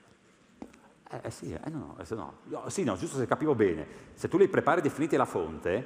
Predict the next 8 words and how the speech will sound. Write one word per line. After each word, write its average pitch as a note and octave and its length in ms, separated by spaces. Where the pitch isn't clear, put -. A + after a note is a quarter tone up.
puoi A2 160
far-, G3 260
in B2+ 60
meccanica E3 280
quantistica E3+ 520
puoi - 160
farlo D#3 400
questo. D#2 600